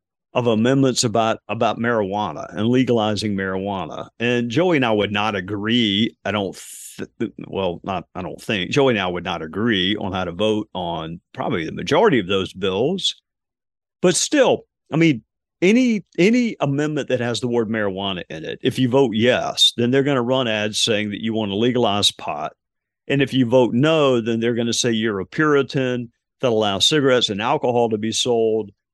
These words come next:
but not marijuana. I mean, uh, y-, so yes, that's a long way of saying in a perfect world, the appropriations process is really Congress's, um, best use of authority and power,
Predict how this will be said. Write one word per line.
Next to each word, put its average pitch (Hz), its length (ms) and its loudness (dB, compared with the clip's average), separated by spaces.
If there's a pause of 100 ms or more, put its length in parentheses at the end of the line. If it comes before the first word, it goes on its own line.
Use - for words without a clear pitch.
(120)
but 127 120 0
not 110 220 -2
marijuana. 87 560 -4
I - 40 -20 (120)
mean, 127 160 -2 (300)
uh, 131 100 2 (320)
y-, 127 100 -6 (140)
so 147 240 4
yes, 139 460 2
that's 135 200 0
a 131 60 0
long 139 380 0
way 135 140 2
of 113 120 -4
saying 107 500 -2
in 127 80 -2
a 123 120 0
perfect 190 420 -2
world, 135 320 2
the 123 80 0
appropriations 123 840 -2
process 113 840 2 (520)
is 127 360 4 (120)
really 170 380 4
Congress's, 123 1040 -2 (560)
um, 95 460 -10 (1080)
best 170 400 2
use 135 320 4
of 135 100 -2
authority 113 540 0
and 98 140 -6
power, - 560 -8